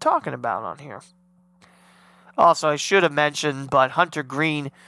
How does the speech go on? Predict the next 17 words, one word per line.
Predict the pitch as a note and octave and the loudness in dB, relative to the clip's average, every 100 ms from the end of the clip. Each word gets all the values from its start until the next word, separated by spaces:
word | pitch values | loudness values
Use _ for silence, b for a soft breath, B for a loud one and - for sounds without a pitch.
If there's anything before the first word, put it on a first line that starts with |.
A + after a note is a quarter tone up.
| b b b b b b _ _ _ | b b b b b b _ _ _
he | F#3+ | 2
had | G#3 G3 | 6 6
himself | F#3 D#3 F#3 E3 | 2 0 2 2
a | |
great | C#3 D#3+ E3 | 0 0 2
day | C#3+ D#3+ | 2 2
in | D3 | 2
his | C3+ - | -2 -4
first | - D#3 D3 - D#3 | 0 0 0 -6 -4
double | D3 D#3 C#3+ | 0 2 4
A | C#3+ | 2
game | C3+ C#3 C#3 | 2 -2 0
at | C3 C3 | -2 -2
Chattanooga | - B2+ B2 C3 C3 | -2 -2 -2 -6 -4
in | B2 A#2 | -6 -8
the | |
Lookouts. | A#2 C#3 C#3+ A2+ F2+ - | -2 -2 0 -4 -4 -6